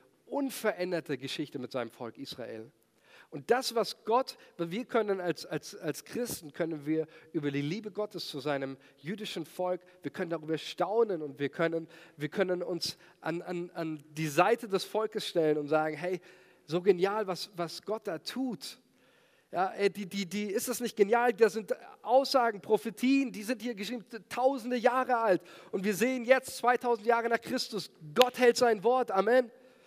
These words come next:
Das, was er sagt, das tut er auch. Was er versprochen hat, ist nicht morgen hinfällig, sondern was er sagt, das macht er.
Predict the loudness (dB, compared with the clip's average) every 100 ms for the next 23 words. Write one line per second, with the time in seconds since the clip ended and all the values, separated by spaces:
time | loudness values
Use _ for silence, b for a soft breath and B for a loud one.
0 | B B 4 6 6 6 6 6 6 4
1 | 4 2 4 4 6 6 6 2 0 -10
2 | B B B 6 6 6 2 0 4 4
3 | 4 2 2 2 -4 -2 2 6 6 6
4 | 0 0 2 4 6 4 -2 B B 6
5 | 6 4 2 2 2 4 4 2 0 -2
6 | 4 4 4 -6 -6 -6